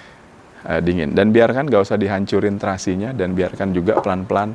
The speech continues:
Nanti teman-teman bisa lihat sisi pinggirnya itu akan keluar, eh, busa atau agak sedikit bubbling. Tetapi nggak boleh minyak ini menjadi overheat, ya, atau terlalu panas. Dan kita memang mulai dari, eh, dingin.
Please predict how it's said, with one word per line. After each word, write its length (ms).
Nanti 240
teman-teman 400
bisa 240
lihat 160
sisi 320
pinggirnya 480
itu 160
akan 320
keluar, 400
eh, 240
busa 480
atau 480
agak 240
sedikit 400
bubbling. 400
Tetapi 400
nggak 160
boleh 480
minyak 240
ini 160
menjadi 400
overheat, 800
ya, 160
atau 160
terlalu 240
panas. 480
Dan 160
kita 240
memang 240
mulai 240
dari, 320
eh, 160
dingin. 320